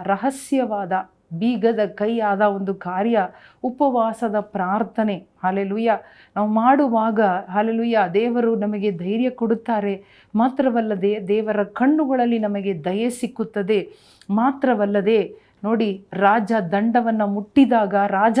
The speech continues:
ಕೇಳ್ತಾ ಇದ್ದಾನೆ, "ನಿನಗೆ ವಿಜ್ಞಾಪನೆ ಏನು? ನಿನ್ನ ಕಾರ್ಯ ಏನು? What is your desire? What is your petition?" "ನಾನು ನಿನಗೆ ಅರ್ಧ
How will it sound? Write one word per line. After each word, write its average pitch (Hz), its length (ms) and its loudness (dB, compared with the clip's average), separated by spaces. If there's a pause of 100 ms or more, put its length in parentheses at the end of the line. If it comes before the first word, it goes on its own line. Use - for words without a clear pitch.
(120)
ಕೇಳ್ತಾ 254 360 2
ಇದ್ದಾನೆ, 226 540 -2 (320)
"ನಿನಗೆ 269 360 4
ವಿಜ್ಞಾಪನೆ 285 840 4
ಏನು? 277 400 2 (400)
ನಿನ್ನ 240 260 4 (460)
ಕಾರ್ಯ 233 440 2
ಏನು? 226 460 0 (600)
What 226 260 0
is 294 140 4
your 269 180 4
desire? 208 640 0
What 202 340 -2
is 262 300 2
your 254 180 0
petition?" 233 720 -4 (1300)
"ನಾನು 254 240 4
ನಿನಗೆ 262 200 6
ಅರ್ಧ 220 460 2